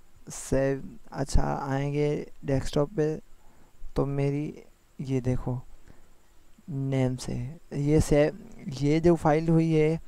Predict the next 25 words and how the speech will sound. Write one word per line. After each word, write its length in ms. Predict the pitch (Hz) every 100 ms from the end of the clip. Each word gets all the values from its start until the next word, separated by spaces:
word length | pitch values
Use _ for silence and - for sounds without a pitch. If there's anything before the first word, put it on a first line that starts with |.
| - -
सुनेला 420 | - 147 147 156 151
वाली, 280 | 151 151 160 156
ये 200 | 147 151
save 480 | - 143 151 156 -
की 80 | 160
फाइल 300 | 156 156 170
है 140 | 175 - - - - 160
और 160 | 160
ये 320 | 151 143 170 185
देखो 200 | 170 170
name 440 | 147 147 160 202
से 180 | - 190
लिखी 280 | 170 - 165
हुई 220 | 160 160
है 160 | 151 165 -
तो 80 | 156
ये 340 | 147 143 151
है 240 | 165 156 180
सेव 440 | - - 135 139
एज 160 | 147 -
की 120 | 135
file। 340 | - - 135 - - - - - - -
तो 100 | 147
सेव 380 | - 139 139 147
एज 300 | 143 127